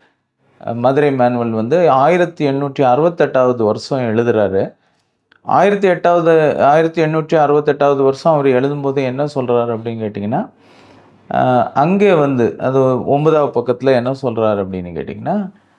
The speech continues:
திருப்பரங்குன்றம் மலையில, அதாவது ஸ்கந்தமலைன்னு சொல்றாரு அவரு, அந்த மலையோடைய உச்சியில ஒரு மசூதி ஒண்ணு,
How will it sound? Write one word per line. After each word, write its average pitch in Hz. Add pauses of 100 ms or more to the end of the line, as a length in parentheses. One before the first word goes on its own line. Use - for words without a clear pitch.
(760)
திருப்பரங்குன்றம் 175
மலையில, 131 (1160)
அதாவது 131
ஸ்கந்தமலைன்னு 151
சொல்றாரு 113
அவரு, 98 (400)
அந்த 139
மலையோடைய 143
உச்சியில 151 (1600)
ஒரு 170 (640)
மசூதி 151
ஒண்ணு, 131